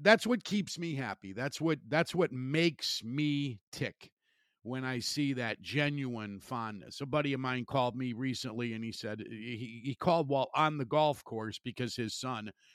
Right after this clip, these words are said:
who is in his mid-twenties, just made a hole in one, the first hole in one in his life. And I'm the first guy he wants to talk to. That made me feel good. And it made me feel good that they both wanted to talk to me after it happened. So I,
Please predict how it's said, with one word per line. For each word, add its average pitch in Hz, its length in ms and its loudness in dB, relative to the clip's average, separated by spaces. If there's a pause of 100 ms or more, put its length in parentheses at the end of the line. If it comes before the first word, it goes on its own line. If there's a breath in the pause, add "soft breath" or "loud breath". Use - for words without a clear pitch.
(280 soft breath)
who 156 160 2
is 127 160 -2
in 139 120 -4
his 120 240 -4
mid-twenties, 123 640 -4
just - 260 -4
made 110 180 -6
a 98 80 -4
hole 104 280 -6
in 104 120 -8
one, 107 200 -6
the 85 100 -12
first - 320 -8
hole 104 240 -8
in 101 100 -8
one 104 160 -8
in 104 80 -8
his 90 160 -12
life. 95 280 -8
And 107 120 -6
I'm 131 160 -6
the 110 160 -12
first 117 240 -12
guy 107 200 -8
he 110 100 -4
wants 104 320 -6
to - 80 -18
talk 151 320 -2
to. 104 160 -10 (380 loud breath)
That 170 140 -2
made 151 240 -2
me 131 140 -4
feel 127 320 -2
good. 101 280 -4
And 98 100 -10
it 101 80 -14
made 127 180 -4
me 117 100 -6
feel 117 280 -6
good 110 240 -4
that 107 160 -12
they 120 100 -2
both 117 320 -2
wanted 110 300 -6
to 101 80 -12
talk 107 320 -4
to 104 100 -10
me 101 300 -8 (640 soft breath)
after 104 400 -4
it 98 80 -6
happened. 92 480 -8
So 127 460 -2 (600 soft breath)
I, 185 440 6